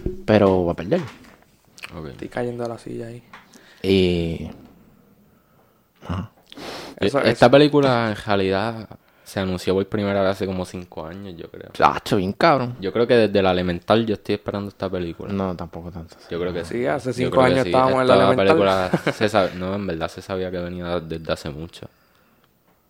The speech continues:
Speaker 2: La primera vez que yo escuché esta película fue hace años.
Speaker 1: Pues yo la, la primera vez que yo la escuché fue en el dos mil diecinueve.
Speaker 2: No,
Speaker 1: Como que
Speaker 2: yo
Speaker 1: escuché
Speaker 2: escuché hace
Speaker 1: que
Speaker 2: mucho tiempo.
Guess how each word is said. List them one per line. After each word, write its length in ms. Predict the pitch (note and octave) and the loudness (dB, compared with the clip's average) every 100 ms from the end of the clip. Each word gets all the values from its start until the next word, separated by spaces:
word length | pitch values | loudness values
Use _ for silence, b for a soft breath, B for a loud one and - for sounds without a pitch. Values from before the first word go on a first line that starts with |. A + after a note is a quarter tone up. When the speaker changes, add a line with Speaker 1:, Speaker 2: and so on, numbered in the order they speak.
| _ _ _ _ _ - | _ _ _ _ _ -14
Speaker 2:
La 80 | F#2+ | -10
primera 320 | F2 E2 E2+ | -8 -8 -6
vez 100 | F#2 | -8
que 140 | - G#2 | -6 -6
yo 40 | |
escuché 320 | G2 G2 - | -4 -8 -10
esta 200 | F#2 - | -8 -6
película 340 | F2 F2 F2 E2 | -4 -2 -4 -6
fue 140 | E2+ | -8
hace 140 | E2+ D#2+ | -10 -10
años. 200 | D2+ D#2+ | -10 -6
Speaker 1:
Pues 160 | G2 G2+ | -2 0
yo 160 | G2+ | 2
la, 220 | G2+ F#2 - | 2 0 -4
la 120 | - | -6
primera 300 | B2+ F2 - | -4 -2 0
vez 120 | - - | 0 0
que 140 | B2+ | 2
yo 80 | A#2 | 2
la 60 | A2+ | 2
escuché 300 | - - A#2 | 0 -6 -2
fue 160 | A#2 | 2
en 60 | A2+ | 4
el 120 | A#2 | 4
dos 80 | G#2 | 4
mil 160 | F#2+ F#2 | 2 2
diecinueve. 600 | G2 A2+ G2+ F2+ E2+ G#2 - _ _ _ _ _ _ _ _ _ | 0 0 0 0 -2 -8 -14 _ _ _ _ _ _ _ _ _
Speaker 2:
No, 120 | E2 D2+ | -8 -2
Speaker 1:
Como 180 | F2+ | 0
que 100 | F#2 D#2+ | 0 2
Speaker 2:
yo 40 | |
Speaker 1:
escuché 240 | D#2 - A#2 | 0 2 2
Speaker 2:
escuché 160 | G#2 | 6
hace 160 | A2 G#2 | 6 6
Speaker 1:
que 40 | F#2+ | 4
Speaker 2:
mucho 240 | G2 F2+ | 2 -4
tiempo. 420 | E2+ E2+ F2 - | -6 -6 -10 -16